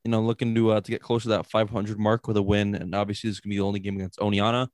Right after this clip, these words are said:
as they are out of conference this year due to the East-West standings. Um, last matchup, Oswego won fifteen to six. So a, uh, very convincing win there. And then Oswego's on a four-game win streak against Oneonta historically. And, um,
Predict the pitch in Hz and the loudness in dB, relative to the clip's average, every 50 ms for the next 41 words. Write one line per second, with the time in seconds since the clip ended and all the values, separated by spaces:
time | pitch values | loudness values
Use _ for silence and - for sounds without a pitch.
0 | _ _ _ _ _ - - 101 104 101 95 92 92 101 98 87 90 104 104 82 | _ _ _ _ _ -8 -4 -2 -2 -2 -4 -4 0 2 2 4 4 4 4 4
1 | 80 101 98 98 - - - 104 98 92 - 104 90 - 98 - - 101 101 90 | 2 2 0 0 -4 -4 -6 -4 -4 -4 -4 -6 -8 -8 -8 -4 -2 -2 -2 -2
2 | 87 101 95 85 85 - 87 95 101 - - 98 98 95 95 - - - 107 104 | -4 -6 -6 -6 -8 -10 -8 -10 -10 -8 -4 -2 -2 -2 -2 -4 -6 -4 -2 -2
3 | 107 107 107 107 107 107 - - _ _ _ _ _ _ _ _ _ _ _ _ | 0 0 0 0 0 -2 -6 -10 _ _ _ _ _ _ _ _ _ _ _ _
4 | - 101 101 101 98 95 95 95 95 101 110 123 131 131 - - - 117 110 113 | -2 0 2 2 2 0 -2 -2 0 2 4 4 4 2 0 -6 -4 -2 0 0
5 | 110 - 120 113 - - 107 110 - - - 120 147 165 160 175 156 139 131 123 | 0 0 -2 -2 0 0 -2 -2 -2 -4 -4 -4 -2 0 0 0 0 2 2 0
6 | 117 107 - _ _ _ - 143 139 - - - 151 139 107 95 - - - 123 | 0 -2 -8 _ _ _ -2 -2 -2 -2 -2 -4 -2 -2 -2 -4 -6 -4 0 0
7 | 113 98 - - - - - _ _ _ _ _ - - - 113 110 107 104 104 | 0 0 -2 -6 -20 -20 -20 _ _ _ _ _ -10 -2 2 2 4 4 4 4
8 | 104 104 104 104 98 95 110 110 113 120 117 - 117 104 95 95 104 107 107 - | 2 2 2 2 0 0 0 0 0 0 -2 -4 -8 -8 -6 -4 -4 -4 -4 -4
9 | - 104 101 104 104 104 101 104 101 104 104 104 104 - _ _ _ _ _ _ | -6 -4 -2 0 0 0 0 0 2 2 2 0 -2 -4 _ _ _ _ _ _
10 | _ _ - - 107 113 110 107 101 101 101 - - 120 117 123 113 117 107 104 | _ _ -10 -4 0 0 2 2 2 0 0 0 -2 2 2 2 2 2 0 0
11 | - - 117 120 117 107 110 107 104 101 104 110 110 107 - - 107 95 107 110 | -2 0 0 0 2 2 0 -2 0 0 -2 -2 -2 -4 -8 -10 -10 -8 -4 -4
12 | 107 95 - - 90 107 107 104 101 104 107 98 - - - 123 120 120 117 113 | -4 -4 -4 -4 -4 -2 -2 -2 -2 -2 -2 -4 -6 -4 -2 2 2 2 2 2
13 | 127 127 123 127 123 - _ _ _ _ _ _ _ _ - - 107 104 101 98 | 0 0 0 0 -2 -4 _ _ _ _ _ _ _ _ -4 0 2 2 2 4
14 | 95 98 98 98 95 95 95 95 95 92 | 4 4 4 4 2 2 0 -2 -4 -8